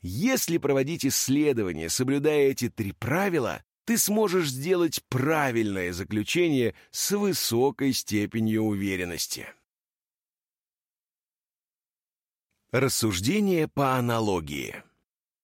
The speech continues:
Еще один вид индуктивных рассуждений позволяет получать новые знания о предметах, которые могут быть недоступны нашему исследованию,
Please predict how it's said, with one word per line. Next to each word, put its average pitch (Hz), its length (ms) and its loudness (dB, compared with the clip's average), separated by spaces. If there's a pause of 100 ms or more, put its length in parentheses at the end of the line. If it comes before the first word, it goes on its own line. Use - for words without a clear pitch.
(160)
Еще 214 340 2
один 139 280 2
вид 139 200 0
индуктивных 113 680 0
рассуждений 123 600 -2
позволяет 117 580 0
получать 110 500 -2
новые 104 400 2
знания 98 460 0
о - 20 -10
предметах, 113 720 -2
которые 131 680 0
могут 104 380 0
быть 110 240 -2
недоступны 104 680 -2
нашему 107 500 0
исследованию, 82 760 -2